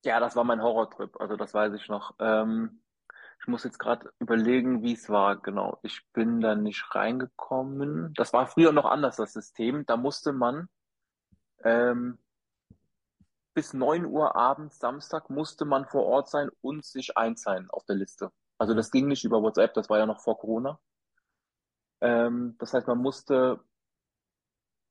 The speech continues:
Speaker 1: genau vor Ort sein, auf der Anlage, sich einzahlen und dann kommt man rein. Bis, ich glaube, sieben Uhr oder so. Ich weiß es nicht mehr genau. Irgendeine Zeit
Speaker 2: Also
Speaker 1: war das abends
Speaker 2: physisch,
Speaker 1: auf jeden Fall.
Speaker 2: physisch anwesend sein,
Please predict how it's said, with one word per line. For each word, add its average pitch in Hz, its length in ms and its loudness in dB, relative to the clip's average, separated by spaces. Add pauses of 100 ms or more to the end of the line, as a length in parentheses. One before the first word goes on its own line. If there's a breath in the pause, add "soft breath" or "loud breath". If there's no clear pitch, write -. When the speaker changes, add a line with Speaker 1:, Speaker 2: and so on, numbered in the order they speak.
(200)
Speaker 1:
genau 127 220 4
vor 101 180 -2
Ort 131 200 4
sein, 139 160 2
auf - 160 -2
der - 100 0
Anlage, 135 460 0
sich 110 200 -12
einzahlen 127 640 -4
und - 220 -10
dann 110 120 0
kommt 104 160 -6
man 104 120 -2
rein. 95 220 0
Bis, - 520 -4
ich - 120 -14
glaube, 107 320 0
sieben 117 440 2
Uhr 110 160 6
oder 98 220 4
so. - 120 -6
Ich - 100 -8
weiß 104 200 4
es - 60 -16
nicht - 140 -12
mehr 92 100 -2
genau. - 260 -4
Irgendeine 107 280 0
Zeit 104 120 2
Speaker 2:
Also 101 140 0
Speaker 1:
war 90 80 -2
das 90 120 -10
abends 139 300 4
Speaker 2:
physisch, 139 120 0
Speaker 1:
auf - 20 -8
jeden 101 160 -8
Fall. 98 100 2
Speaker 2:
physisch 135 380 2
anwesend 101 500 -4
sein, 87 280 -6